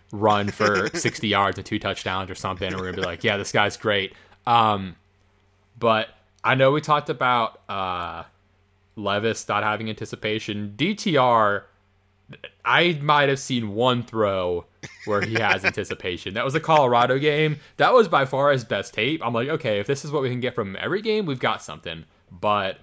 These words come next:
Speaker 2: <laughs> There you go.
Speaker 1: he, he is entirely see it, throw it.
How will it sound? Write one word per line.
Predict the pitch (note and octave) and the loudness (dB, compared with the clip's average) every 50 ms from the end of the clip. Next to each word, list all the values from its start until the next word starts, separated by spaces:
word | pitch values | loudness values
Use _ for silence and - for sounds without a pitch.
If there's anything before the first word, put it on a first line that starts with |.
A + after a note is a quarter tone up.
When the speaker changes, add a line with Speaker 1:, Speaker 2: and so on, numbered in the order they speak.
| F#2 E2 - | -16 -18 -18
Speaker 2:
<laughs> | - - A#2+ _ | -20 -20 -12 _
There | G2+ - C3+ G#2 | -8 -8 -8 -10
you | F#2+ - - | -10 -16 -16
go. | E2+ D2+ D2 D2+ D2+ _ _ _ _ _ _ | -18 -16 -16 -20 -20 _ _ _ _ _ _
Speaker 1:
he, | - C#3 C#3+ D3 C#3 C#3 | -8 -4 -2 -2 -2 -4
he | C3 B2+ E3 E3 D#3 | -4 -4 0 0 0
is | D3 B2+ A#2+ | 0 0 -2
entirely | A#2+ A2 - A#2 G#2+ G#2+ G#2+ G#2 G#2 G#2 G2+ G2+ | -6 -6 -4 -2 0 0 0 0 -2 -4 -6 -8
see | - - A2+ G2 | -8 -8 -6 -6
it, | F#2 - | -6 -8
throw | - G2+ F#2+ G2 G2 | -6 -6 -4 -4 -4
it. | G2 G2+ G#2 | -4 -6 -6